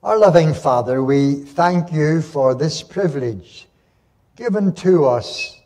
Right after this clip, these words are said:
to gather for these moments around your word. We recognize that you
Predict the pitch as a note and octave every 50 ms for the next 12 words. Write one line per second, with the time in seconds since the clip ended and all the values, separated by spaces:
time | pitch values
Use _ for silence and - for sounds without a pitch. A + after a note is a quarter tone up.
0 | _ _ - C#3+ C3+ C3 A#2+ G#2 - D#3 D#3 D#3 C#3 D3 C#3+ C3+ C3 B2+ B2+ -
1 | _ _ _ _ _ _ _ _ _ _ - E3+ F3+ F3 E3 F3+ A3 A#3 A3+ F#3
2 | D#3+ - F3 F3+ F#3+ F#3 E3+ D3 C3 B2 A2 G#2+ - - - - C3 B2 A#2+ B2
3 | C3+ C#3+ D3 C#3+ C#3 C#3 C3+ B2+ - - D3+ B2+ B2+ C3 B2+ B2+ A#2+ A2+ B2+ C3+
4 | C3 B2+ A#2+ A2+ G#2+ G#2 F#2+ F2+ _ _ _ _ _ _ _ _ _ _ _ _
5 | _ _ _ _ _ _ _ _ F#3 - - _ _ _ - F3+ A#3 B3+ B3+ A#3+
6 | A3+ A3+ G3+ - G3+ G#3 F3 - F3+ F3+ F#3+ G3 G3 F#3+ F#3+ F#3 F3 D#3+ C#3+ A#2
7 | G2 - E3+ C#3 C3 - - D3 C#3+ C#3 D3 D3 D3 D3 D3 D3 D3+ D3+